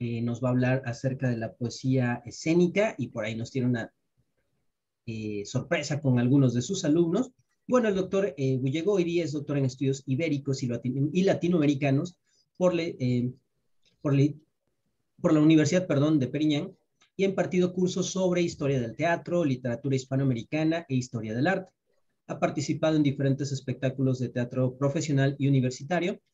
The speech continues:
Eh, tiene una vasta obra publicada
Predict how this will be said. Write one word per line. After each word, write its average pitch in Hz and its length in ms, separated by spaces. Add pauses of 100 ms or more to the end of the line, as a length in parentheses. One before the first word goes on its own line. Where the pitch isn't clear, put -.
(380)
Eh, 151 260
tiene 139 480
una 127 220
vasta 127 340
obra 123 240
publicada 147 680